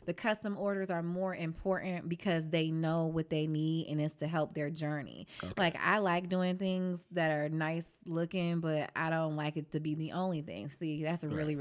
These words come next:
Speaker 1: really deep in me. Like, I don't like things to just be surface, so.
Speaker 2: Right. Okay. So, yeah, make sure you, uh, you check that out.
Speaker 1: That's all on my Facebook and Instagram. I'm just getting back on Twitter, so it's really
Speaker 2: <laughs>
Speaker 1: old stuff on there.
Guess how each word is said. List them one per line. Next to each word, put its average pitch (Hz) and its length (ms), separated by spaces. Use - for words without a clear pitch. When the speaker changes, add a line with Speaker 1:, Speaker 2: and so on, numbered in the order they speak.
Speaker 1:
really 139 100
deep 139 260
in 76 140
me. 85 140
Like, 69 180
I 139 140
don't 139 340
like 135 300
things 143 240
to 139 80
just 135 360
be 123 140
surface, - 560
so. - 180
Speaker 2:
Right. 85 160
Okay. 233 260
So, 165 260
yeah, 170 220
make 127 220
sure 151 160
you, 147 220
uh, 147 240
you 131 80
check 135 240
that 135 180
out. 147 220
Speaker 1:
That's 214 240
all 233 240
on 240 160
my 240 180
Facebook 220 540
and 196 200
Instagram. 165 840
I'm 175 200
just 196 220
getting 240 260
back 233 220
on 240 220
Twitter, 214 480
so 175 160
it's 180 240
really 180 420
Speaker 2:
<laughs> - 0
Speaker 1:
old 196 520
stuff 165 280
on 156 220
there. 151 340